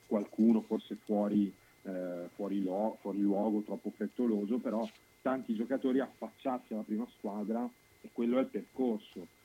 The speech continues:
Poi, come dicevamo forse l'altra volta,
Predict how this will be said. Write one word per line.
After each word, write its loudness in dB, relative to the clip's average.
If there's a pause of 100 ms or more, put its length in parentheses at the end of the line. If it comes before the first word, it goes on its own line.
(140)
Poi, 0
come -4
dicevamo -6
forse -8
l'altra -6
volta, -6